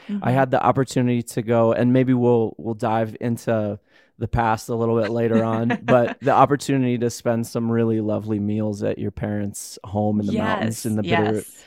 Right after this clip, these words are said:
Speaker 2: yep.
Speaker 1: in the Bitterroot Valley there in Montana,
Speaker 2: It's a
Speaker 1: where we're
Speaker 2: good
Speaker 1: both
Speaker 2: place to
Speaker 1: from.
Speaker 2: have a meal. <laughs>
Speaker 1: Oh, man. It's still, I think, probably top five most peaceful places I've ever
Speaker 2: Yeah,
Speaker 1: been.
Speaker 2: yes.
Speaker 1: It's a really
Speaker 2: <laughs>
Speaker 1: lovely spot. Um,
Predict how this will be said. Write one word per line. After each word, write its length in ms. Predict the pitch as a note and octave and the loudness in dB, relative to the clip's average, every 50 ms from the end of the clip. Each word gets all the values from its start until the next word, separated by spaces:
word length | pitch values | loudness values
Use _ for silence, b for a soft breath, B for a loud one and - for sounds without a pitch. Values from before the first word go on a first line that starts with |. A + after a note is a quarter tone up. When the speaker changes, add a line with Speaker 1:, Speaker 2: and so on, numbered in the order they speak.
| - | -14
Speaker 2:
yep. 240 | - F#3 F3 E3+ E3+ | -8 -6 -4 -4 -2
Speaker 1:
in 60 | E3 | 0
the 160 | D3 C3+ C3 C3+ | 0 2 4 4
Bitterroot 200 | C3+ C3 B2 G2+ | 4 4 2 2
Valley 300 | B2 A#2+ A2+ A#2 A#2+ A#2+ | 2 4 4 4 4 2
there 220 | A#2 A#2+ A#2+ A#2+ A#2+ | 2 2 2 2 0
in 80 | A#2 | 0
Montana, 500 | A#2 A#2 A2+ A#2 A2+ - - A2+ A2+ A#2 A#2 | -2 -4 -4 -6 -6 -6 -6 -4 -4 -4 -4
Speaker 2:
It's 40 | A#2+ | -4
a 20 | |
Speaker 1:
where 180 | B2 A#2+ A#2 A#2 | -4 -6 -6 -6
we're 80 | A2+ A#2+ | -4 -2
Speaker 2:
good 140 | G3 F#3+ | 0 0
Speaker 1:
both 80 | - A#2 | 0 0
Speaker 2:
place 160 | A3+ G#3+ F#3+ G#3+ | 0 0 0 0
to 60 | A2 | 2
Speaker 1:
from. 100 | A2 A2+ | 2 2
Speaker 2:
have 140 | - F3 F3+ | 2 2 0
a 60 | F#3+ | 0
meal. 400 | G3 G3+ F3+ E3+ E3 E3 F#3 F#3+ - - - | -2 -2 -4 -4 -4 -6 -6 -8 -10 -8 -6
<laughs> 140 | A#3 G#3+ - A#2+ | -6 -2 2 4
Speaker 1:
Oh, 200 | B2 A#2+ A2+ G#2+ | 6 6 6 6
man. 380 | A2+ A2+ A#2 A2 G#2+ G#2 - - | 4 2 0 0 -2 -4 -4 -2
It's 200 | - B2 - - | -2 -2 -2 -4
still, 480 | - - - - - F3 F3 F3+ D#3+ - - | -12 -12 -8 -2 2 4 6 6 4 4 0
I 100 | B2+ B2+ | -4 -4
think, 280 | - - D3 C#3 - | -4 -4 -6 -6 -4
probably 260 | - - C3 B2 A2+ A2+ | -2 -2 0 0 -2 -4
top 340 | - - A#2 G#2+ G#2+ _ _ _ _ _ _ _ | -4 -4 -4 -4 -4 _ _ _ _ _ _ _
five 460 | _ - - G#2 G2+ G2+ G2+ G2 F#2+ G2 | _ -8 -6 -6 -4 -4 -8 -10 -10 -10
most 340 | G#2+ G#2 G2 G2 - - - | -10 -10 -10 -10 -14 -16 -12
peaceful 420 | - G#2+ G2+ - - - A2 G2+ | -12 -12 -12 -12 -14 -10 -10 -10
places 580 | - - - G2 F#2 G2+ - F#2+ F#2+ G2 G2+ G#2+ | -8 -6 -8 -6 -6 -8 -8 -10 -10 -10 -10 -8
I've 200 | G2+ G2 G2 G#2 | -8 -8 -8 -8
ever 120 | G2+ F#2 - - | -8 -8 -6 -6
Speaker 2:
Yeah, 240 | E3+ D#3+ - - - | -6 -4 -4 -4 -4
Speaker 1:
been. 180 | - A2 A2 - _ _ _ | -6 -8 -10 -12 _ _ _
Speaker 2:
yes. 440 | - F#3 F3 E3 D#3 D#3+ F#3 - - - | -8 -6 -6 -6 -6 -8 -10 -12 -12 -10
Speaker 1:
It's 120 | - - G#2+ | -6 -4 -4
a 40 | |
really 220 | A2 G#2+ G#2+ - G2+ | -2 -2 -2 -4 -4
Speaker 2:
<laughs> 100 | G2+ G2+ | -4 -4
Speaker 1:
lovely 200 | G2 F#2+ F#2+ G2 | -6 -6 -6 -8
spot. 420 | G#2+ - - - F2+ E2+ D2 - _ B B B B B B B B B B B B B | -8 -10 -8 -6 -6 -6 -6 -8 _ B B B B B B B B B B B B B
Um, 460 | - D#3 D3+ C#3+ C3+ B2+ A#2+ A2+ G#2+ | 2 4 4 4 2 0 -4 -6 -8